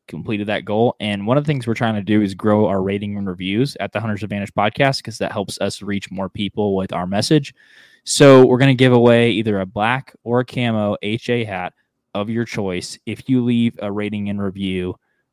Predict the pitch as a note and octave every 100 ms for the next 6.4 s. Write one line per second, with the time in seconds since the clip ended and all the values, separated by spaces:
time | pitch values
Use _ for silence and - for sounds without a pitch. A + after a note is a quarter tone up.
0 | _ F#2 F#2 F2+ - - G2 - F#2+ F2
1 | F#2+ - F#2 F2 - - - - - -
2 | _ _ _ - G#2 F#2+ F#2+ - - D3+
3 | F3+ D3+ - - A#2+ A2+ G#2+ G2 G2 F#2+
4 | G2 - F#2 F2+ E2+ F2+ _ - G#2 F2+
5 | C3 - B2+ A#2+ G#2+ F2 - A#2 - A2+
6 | A2+ G#2+ G#2+